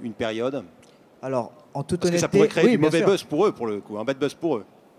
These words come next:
Speaker 2: En toute honnêteté, je pense qu'il y en a qui, euh, qui sont restés parce qu'il y a eu une bonne entente. Et après, d'autres, je pense, qui sont restés parce qu'il y avait eu un,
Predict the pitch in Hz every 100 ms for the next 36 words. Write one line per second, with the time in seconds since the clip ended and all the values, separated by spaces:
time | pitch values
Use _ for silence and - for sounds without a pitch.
0 | - 156 - 170 175 165 165 202 202 175
1 | 170 - 147 139 156 160 151 - 147 139
2 | 131 131 - 143 170 147 151 - 170 160
3 | 139 - - 143 135 131 131 135 135 143
4 | 135 135 160 165 - - - - - 135
5 | 127 - 156 147 131 127 156 - - 135
6 | - 143 - - 131 120 147 139 - 127
7 | 127 131 131 131 117